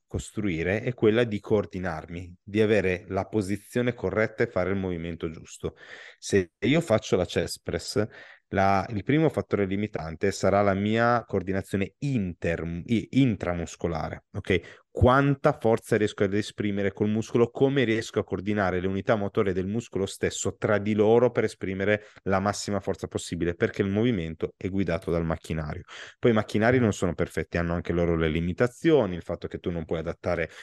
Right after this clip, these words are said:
la, il movimento alla tua struttura, t-, il fatto che siano molto meno spendibili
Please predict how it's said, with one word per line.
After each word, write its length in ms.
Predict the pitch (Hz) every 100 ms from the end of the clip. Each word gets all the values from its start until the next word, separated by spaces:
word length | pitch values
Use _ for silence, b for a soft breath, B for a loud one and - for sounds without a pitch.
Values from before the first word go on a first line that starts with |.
| B -
la, 520 | 87 85 85 82 85
il 160 | 90
movimento 800 | 90 87 85 90 87 85 90 85 B -
alla 220 | 85 85
tua 120 | 85
struttura, 800 | - - 143 147 - 165 104 82
t-, 260 | - 90 87
il 180 | - 95
fatto 300 | 98 92 95
che 100 | 92
siano 220 | - 90
molto 320 | 90 92 -
meno 180 | 90 90
spendibili 800 | 87 - 85 85 90 87 85